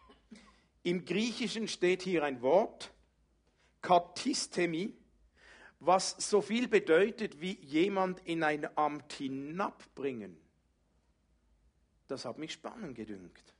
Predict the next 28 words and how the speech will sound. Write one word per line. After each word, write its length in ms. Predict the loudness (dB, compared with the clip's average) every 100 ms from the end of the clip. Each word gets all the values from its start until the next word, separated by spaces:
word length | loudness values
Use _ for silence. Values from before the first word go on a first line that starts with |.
| _ _ _ _ _ _ _ _ -20 _ _
Wir 460 | -8 -2 2 2
verstehen 580 | 2 -6 -2 -2 0 -2
Leitung 600 | -2 -2 -2 -8 -6 -4
und 140 | -6
Verantwortung 880 | -6 -4 -2 -2 -4 -2 -2 -2 -8
in 200 | -6 -4
aller 340 | 0 2 2 0
Regel 320 | 0 0 -2
in 220 | -4 -8
jemand 520 | -4 -4 -2 -4 -4
in 140 | -8 -6
ein 180 | -4 -4
Amt 260 | -6 -8
hinaufbringen. 1120 | -8 -6 -2 -2 -2 -4 -10 -12 -10 -10 -16 -20 _ _ _ _ _ _ _
Jemand 420 | -10 -6 -6 -10 -6
befördern. 1080 | -6 -6 -6 -2 -2 -2 0 -2 -4 -12 -18 _ -20 _ _
Jemand 440 | 2 4 4 0
kommt 320 | 4 4 4 6
nach 260 | 6 8
oben. 600 | 8 12 10 8 -2 -2
Karriere 600 | -2 4 4 8 6 6
geht 240 | 6 4 4
nach 200 | 0 0
oben. 580 | 0 2 2 -2 -8 -12 _ -20 -20 _
Aber 280 | 6 6 4
Katistemie 960 | 4 4 4 -6 -4 -4 4 4 4
deutet 480 | 2 4 6 4 6
an, 400 | 8 8 6 0